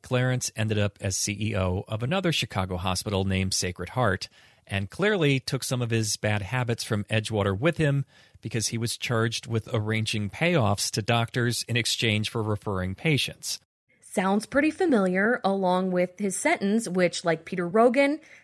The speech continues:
Speaker 2: Clarence got twenty-one months in prison. Now, the scheme at Sacred Heart pretty much mirrored what happened at Edgewater,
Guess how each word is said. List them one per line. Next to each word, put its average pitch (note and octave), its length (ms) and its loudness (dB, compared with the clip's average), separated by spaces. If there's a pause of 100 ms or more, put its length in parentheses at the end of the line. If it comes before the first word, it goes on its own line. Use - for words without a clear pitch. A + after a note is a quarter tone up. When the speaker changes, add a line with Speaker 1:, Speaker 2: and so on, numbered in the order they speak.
(160)
Speaker 2:
Clarence F3 380 -2
got E3+ 280 0
twenty-one E3+ 540 -2
months C#3 400 0
in D3+ 200 -6
prison. C#3 540 -6 (360)
Now, D#3+ 220 0
the D#3+ 120 -4
scheme G3+ 280 0
at - 100 -2
Sacred F3 320 0
Heart E3 420 2 (240)
pretty D4 260 0
much C#4 280 2
mirrored F#3+ 640 2
what E3+ 200 4
happened E3 400 -2
at D#3+ 180 0
Edgewater, F#3 600 4